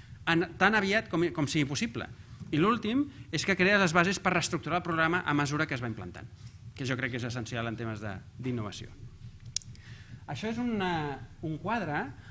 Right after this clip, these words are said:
on bàsicament el que ens deia era el, el tipus de necessitat que tenien els presos, eh? Els, els grups de tres mil presos tenien aquesta necessitat. Escolta, el seixanta i pico per cent volia, necessitava ajuda a nivell d'habitatge.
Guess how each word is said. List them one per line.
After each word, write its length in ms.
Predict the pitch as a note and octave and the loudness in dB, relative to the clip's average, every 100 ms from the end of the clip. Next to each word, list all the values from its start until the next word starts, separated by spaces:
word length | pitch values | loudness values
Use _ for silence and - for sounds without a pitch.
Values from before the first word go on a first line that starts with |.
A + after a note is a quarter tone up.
| - - | -12 -2
on 80 | D3 | 2
bàsicament 440 | F3 G#3+ G#3 G#3 A3 | 4 4 4 4 4
el 80 | |
que 80 | F#3 | 4
ens 160 | D3+ C3+ | 2 4
deia 380 | G3 F3 E3 G#3 | 4 4 4 4
era 180 | E3+ F#3+ F#3 - D#3 | 4 4 2 -4 -2
el, 140 | C#3+ C3+ C#3 | -2 -2 -2
el 140 | C3 | -2
tipus 280 | A2+ F#3 G3 F#3 | -2 -2 0 2
de 40 | |
necessitat 560 | E3+ D#3 C#3 C3 D#3 D#3+ | 2 2 0 0 0 0
que 80 | D#3+ | -2
tenien 280 | C#3 D3 D3 | 0 0 0
els 140 | - - | -2 -2
presos, 320 | B2+ F#2+ F#2+ | -2 -2 0
eh? 140 | F#3 | 0
Els, 320 | F3+ C3+ B2 - | 2 0 0 -4
els 160 | C3 A#2+ | -4 0
grups 160 | E3+ F3 | 0 0
de 40 | |
tres 160 | E3 D#3 | 2 4
mil 120 | E3 | 4
presos 540 | E3 F3+ D#3+ A3 - - - - - - - | 4 4 4 0 -4 -10 -14 -14 -14 -16 -6
tenien 280 | C#3 D3+ F3+ | 4 8 10
aquesta 280 | E3+ D#3+ D3 | 10 6 2
necessitat. 360 | C3 A#2 A#2+ A2+ | 2 -2 -4 -4
Escolta, 380 | E3 C#3 A#2 - C3 B2 | -2 0 0 -2 -2 -2
el 160 | B2+ - | -2 -2
seixanta 560 | C#3+ A#2 C#3+ C3+ C#3 | -2 0 2 2 2
i 40 | C3 | 4
pico 160 | F#3+ G3 | 4 4
per 140 | F#3 | 4
cent 240 | - G3+ G3 | 4 4 4
volia, 340 | F3 E3+ F3+ F#3+ - - | 6 8 6 4 -2 -2
necessitava 400 | D3+ C3+ C#3+ F3 E3 | 0 2 2 4 4
ajuda 300 | D#3+ F#3 F#3+ | 4 4 4
a 80 | D3 | 2
nivell 240 | C#3 D3 | 4 4
d'habitatge. 600 | D#3+ B2+ B2 A#2+ A2+ F#2 | 4 4 2 2 -2 -6